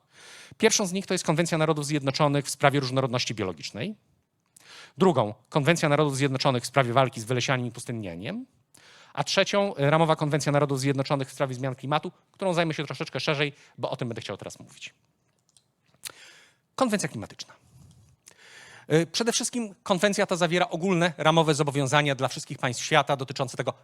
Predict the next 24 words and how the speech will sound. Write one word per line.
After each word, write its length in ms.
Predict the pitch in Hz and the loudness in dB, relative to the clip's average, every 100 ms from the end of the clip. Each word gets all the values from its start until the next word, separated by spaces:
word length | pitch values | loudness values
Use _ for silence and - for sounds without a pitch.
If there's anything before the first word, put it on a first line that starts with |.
| - | -10
w 60 | 120 | 0
jaki 260 | 160 165 | 0 0
sposób 380 | - 131 - 131 | -4 -4 -2 -8
wpływać, 540 | - 127 117 120 - _ _ _ _ _ _ 120 | -6 -2 0 0 -2 _ _ _ _ _ _ -6
y, 220 | 120 113 98 | -6 -6 -12
y, 140 | 101 | -12
zapobiegać 640 | 80 - 143 151 95 - - | -10 -12 -4 -4 -4 -10 -12
zmianom 300 | 113 139 131 | -6 -4 -6
klimatu. 440 | 143 131 120 - - _ _ _ - - _ _ 135 | -6 -4 -4 -6 -20 _ _ _ -20 -20 _ _ -6
Zobowiązania 720 | 131 147 170 170 208 226 208 | -2 0 0 2 0 0 -2
te 440 | 185 196 127 120 | -2 -2 -4 -8
są 360 | - 170 165 147 | 0 0 0 -2
różne 440 | 190 123 123 165 | -2 -2 -2 -4
w 100 | 160 | -4
zależności 580 | 107 156 139 170 - 160 | 0 0 0 -2 -2 -6
od 160 | 139 - | -8 -4
tego, 380 | 151 139 143 156 - _ | -2 2 2 0 -8 _
z 140 | 127 110 | -10 -4
jakimi 280 | 151 160 147 | -4 -4 -6
stronami 500 | - 139 135 131 127 | -2 0 0 -2 -6
konwencji 420 | - 110 113 120 | -8 -8 -6 -6
mamy 160 | 113 | -6
do 80 | 110 | -6
czynienia. 440 | - 117 120 - | -6 -2 -2 -4